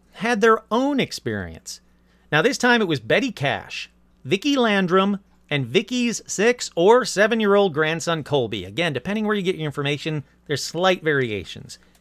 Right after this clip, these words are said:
Now, they were returning home after dinner on State Road fourteen eighty-five near Dayton, Texas. This is just on the outskirts of Houston. It was then, according to Vicki, it was then, according to Vicki,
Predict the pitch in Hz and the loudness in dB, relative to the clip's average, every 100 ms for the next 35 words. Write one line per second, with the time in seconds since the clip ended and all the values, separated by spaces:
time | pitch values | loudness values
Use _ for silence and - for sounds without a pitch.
0 | _ _ _ _ 147 139 147 294 320 311 | _ _ _ _ 0 4 6 6 4 4
1 | 262 247 180 165 165 170 - 123 156 190 | 2 2 2 2 2 2 0 -2 0 2
2 | 180 120 - 180 220 - - 143 160 170 | 2 0 -2 -2 -2 -4 -2 4 6 6
3 | 165 - _ 220 226 226 220 208 180 156 | 2 -4 _ 4 4 2 0 2 0 2
4 | 151 156 143 131 101 170 202 196 - 143 | 2 2 0 -4 -4 -2 -2 -4 -4 -2
5 | 147 - 90 - - _ _ _ 170 165 | -2 -4 -14 -14 -18 _ _ _ -2 -2
6 | 131 196 202 254 226 202 202 - 180 - | 0 0 2 2 4 4 2 0 -2 -2
7 | - 160 165 - 87 - _ _ _ _ | -6 -6 -4 -6 -10 -16 _ _ _ _
8 | _ _ _ _ _ 180 190 139 127 247 | _ _ _ _ _ 2 4 2 2 4
9 | 285 180 170 202 - 127 - 160 151 117 | 6 4 2 -2 -6 -2 2 4 2 0
10 | 117 - 120 143 - _ _ _ _ _ | -2 -2 -4 -6 -12 _ _ _ _ _
11 | - 165 156 113 185 285 196 247 - 147 | 0 2 2 4 4 4 4 2 0 0
12 | - 160 143 127 104 113 123 135 | 4 4 4 0 0 -2 -2 -6